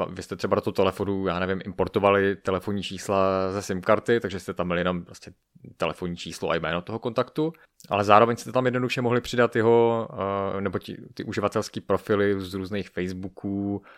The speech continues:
LinkedInů, Twitterů a dalších služeb nebo aplikací. A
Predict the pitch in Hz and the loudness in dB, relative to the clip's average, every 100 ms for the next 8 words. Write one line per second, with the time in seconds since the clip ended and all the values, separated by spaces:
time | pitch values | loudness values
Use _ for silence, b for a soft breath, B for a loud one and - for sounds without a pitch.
0 | B - 95 98 - 98 98 95 95 90 | B -4 -2 -2 -6 -6 -2 -2 -2 -4
1 | 90 90 - 95 95 95 B B B B | -6 -4 -2 -2 -2 -4 B B B B
2 | - 92 92 90 92 98 98 - - - | -6 -2 2 2 4 4 2 -2 -8 -6
3 | 101 104 101 101 101 110 - 110 107 101 | -2 2 2 2 0 2 2 2 2 0
4 | - 127 151 - _ _ _ - _ 104 | -4 -6 -8 -14 _ _ _ -20 _ 0
5 | 101 101 98 | 2 4 2